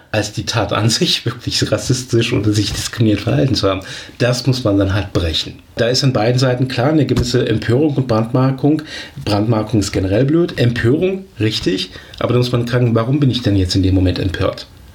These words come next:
Dann vielleicht das aufschreiben. Nicht gucken, man wird ja überall damit belästigt. Ja, Entschuldigung.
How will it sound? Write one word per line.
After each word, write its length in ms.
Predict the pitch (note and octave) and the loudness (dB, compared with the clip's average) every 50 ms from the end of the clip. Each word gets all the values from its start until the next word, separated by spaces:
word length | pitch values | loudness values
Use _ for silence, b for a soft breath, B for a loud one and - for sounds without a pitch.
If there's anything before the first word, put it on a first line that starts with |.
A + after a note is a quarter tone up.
| B B B - | B B B -4
Dann 160 | - G2+ G2+ | -2 0 0
vielleicht 340 | G2 - A2+ G#2+ G#2+ - - | 0 0 0 0 0 0 -2
das 260 | B2 A2 - - - | -2 -2 -2 -4 -6
aufschreiben. 420 | - F2 - - - G#2 G#2 G#2 G#2+ | -6 -6 -6 -4 -2 -2 0 2 0
Nicht 120 | G#2+ G#2+ | 0 0
gucken, 300 | - - A2+ A2 A2+ A2+ B B B B B | -2 -2 0 2 2 0 B B B B B
man 260 | - G#2 A2 A#2 A2+ C3 | 0 2 2 2 2 2
wird 120 | C3 - | 2 2
ja 80 | C3+ - - - | 0 -2 -2 0
überall 440 | F3+ E3+ E3 F3 - - F2 F#2+ F#2 | -2 0 2 0 -2 -2 -2 -4 -2
damit 320 | - G2 F#2+ G2+ F#2+ - | 0 0 0 0 0 0
belästigt. 540 | - F#2+ F#2+ G2 G2 - - - - - - | -2 -2 -2 -2 -4 -4 -6 -8 -8 -2 0
Ja, 220 | C3+ A#2 A2+ A2 | 0 2 2 2
Entschuldigung. 580 | G#2 A2 - - - A#2+ G#2+ G2 F#2 F2 F2+ E2+ | 0 0 0 0 0 0 2 2 2 2 2 0